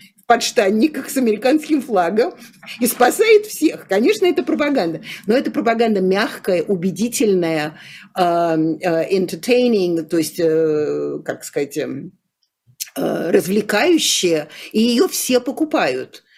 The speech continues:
Когда-то в Америке была несколько лет, сколько-то лет назад была написана книга, не очень хорошая, но с прекрасным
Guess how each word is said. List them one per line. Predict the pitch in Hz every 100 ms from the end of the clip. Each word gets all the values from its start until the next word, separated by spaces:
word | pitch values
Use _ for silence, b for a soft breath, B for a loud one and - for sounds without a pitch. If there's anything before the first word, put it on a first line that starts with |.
| b
Когда-то | - 202 240 240 208
в |
Америке | 208 240 240 -
была | 180 190 180
несколько | 190 170 180 190
лет, | 180 - -
сколько-то | - 175 156 165 170
лет | 160
назад | 175 180 240 190
была | 180 165
написана | 165 165 - 180
книга, | 180 311 233 196
не |
очень | 202 196 202
хорошая, | 220 311 320 214
но | 185 180 B B B
с | -
прекрасным | 220 226 233 226 202